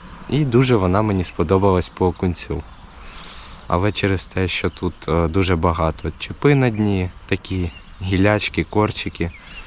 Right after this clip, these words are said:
то з берега навіть і підходів не так багато. А з човна, а, доведеться дуже багато відчіплятися.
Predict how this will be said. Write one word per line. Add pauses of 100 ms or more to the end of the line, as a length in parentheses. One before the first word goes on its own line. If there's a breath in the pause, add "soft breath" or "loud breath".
(300 loud breath)
то
з
берега (600)
навіть
і
підходів
не
так
багато. (720 loud breath)
А
з
човна, (680)
а, (100)
доведеться
дуже
багато
відчіплятися.